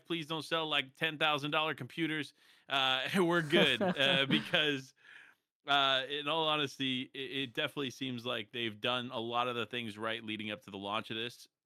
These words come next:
Speaker 1: built stories, talked about their, their journey over the three years, and, uh, for that, and, and of course who they are, that's the reason I'm, I'm all in to
Speaker 2: Heck
Speaker 1: support
Speaker 2: yeah.
Speaker 1: what they're doing.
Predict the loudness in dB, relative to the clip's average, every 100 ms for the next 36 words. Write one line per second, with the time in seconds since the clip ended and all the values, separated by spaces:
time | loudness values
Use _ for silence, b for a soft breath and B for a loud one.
0 | -10 -10 -8 -10 -6 -4 -4 -6 -8 -14
1 | _ _ _ -4 -4 -4 -4 -2 -2 -4
2 | -8 _ -8 -8 -6 -6 -6 -4 -4 -4
3 | -6 -8 -10 -12 -8 -8 -6 -6 -6 -8
4 | -12 -16 -18 _ _ _ _ _ -8 -6
5 | -6 -10 -18 _ _ -8 -2 2 2 0
6 | -6 -10 -8 -8 -10 -10 -10 -8 -8 -6
7 | -4 -4 -2 0 2 0 0 -2 -4 -4
8 | -6 -6 -6 -6 -6 -8 -4 -4 -2 0
9 | 0 -2 -8 -10 _ _ _ -2 -2 2
10 | 0 0 -4 -6